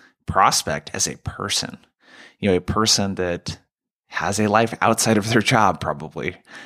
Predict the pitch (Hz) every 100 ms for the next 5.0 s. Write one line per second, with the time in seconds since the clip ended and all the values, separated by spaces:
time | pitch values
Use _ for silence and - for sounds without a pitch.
0 | - - 90 85 - 98 101 104 110 107
1 | 101 85 82 - 104 110 104 117 110 101
2 | - 110 104 92 80 - 98 - 107 110
3 | - - 104 107 104 92 92 - 98 107
4 | 110 98 90 80 107 127 101 - -